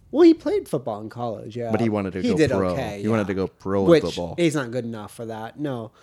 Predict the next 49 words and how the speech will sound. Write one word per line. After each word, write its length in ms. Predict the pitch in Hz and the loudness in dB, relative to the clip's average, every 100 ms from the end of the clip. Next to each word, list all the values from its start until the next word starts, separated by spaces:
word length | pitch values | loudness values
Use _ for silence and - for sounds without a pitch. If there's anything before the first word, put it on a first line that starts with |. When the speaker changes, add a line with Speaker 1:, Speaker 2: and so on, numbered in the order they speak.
| - | -8
Speaker 2:
And 120 | 101 | -4
so 120 | - 107 | 0 2
he 100 | 101 | 2
went 140 | 95 | 0
into 160 | 87 85 | -2 -4
r-, 140 | 87 - | -8 -8
fake 240 | - 92 87 | -4 -4 -4
wrestling 380 | 87 - 80 | -6 -6 -12
instead. 340 | 78 - - - - | -12 -12 -14 -16 -16
Speaker 1:
Which 220 | 151 - | -16 -14
is 80 | 104 | -16
wild. 540 | 95 90 90 90 92 127 | -14 -12 -14 -16 -18 -14
But 140 | 123 | -12
also, 320 | 156 185 143 | -12 -10 -10
like, 260 | 101 101 - | -10 -14 -14
God, 360 | 147 143 90 101 | -12 -12 -12 -16
he's 220 | 123 110 | -16 -12
now 140 | 110 | -12
the 180 | 98 107 - | -12 -14 -14
biggest 420 | 110 95 107 98 - | -16 -14 -14 -16 -16
celebrity 520 | 104 95 - 107 95 | -18 -16 -14 -14 -14
ever. 400 | 98 120 151 165 - | -14 -10 -10 -10 -6
Speaker 2:
Yeah. 200 | 104 82 - - - - | -4 -4 -10 -20 -20 -12
Uh, 300 | 90 85 82 | -6 -4 -6
he 160 | 80 98 | -6 -4
has 160 | 95 85 | -4 -6
tequila. 600 | - - 117 113 95 85 | -12 -8 -4 -2 -2 -4
He 280 | 85 92 92 | -6 -6 -4
has 360 | 90 90 90 - | -2 -2 -4 -4
energy 320 | 113 110 90 | -2 -2 -2
drinks. 420 | 87 92 87 80 - | -6 -6 -6 -8 -10
He 180 | 107 95 | -8 -4
has 220 | 95 92 | -4 -6
shoes. 540 | - - 113 98 87 | -6 -2 0 0 -2
He 240 | - 95 92 | -6 -8 -4
has 320 | 90 90 80 _ _ _ | -4 -4 -8 _ _ _
workout 540 | 117 123 110 87 82 | 0 0 0 -4 -6
gear. 400 | 80 90 87 82 - | -10 -10 -8 -12 -14
Speaker 1:
He's 260 | - 160 120 | -2 0 0
a 80 | 123 | -2
national 520 | 120 107 - 117 98 | -4 -8 -10 -10 -12
treasure. 880 | - - 131 131 113 123 117 113 113 | -16 -10 -6 -4 -4 -6 -6 -10 -6
Speaker 2:
He, 180 | 127 120 | -4 -2
Speaker 1:
Yeah. 140 | 131 135 | 0 -2
Speaker 2:
dude, 120 | 135 | -2
he 200 | 127 127 | -2 0
literally, 360 | 120 123 123 110 | 2 2 2 2
and 120 | 117 | 0
it 160 | 104 | -4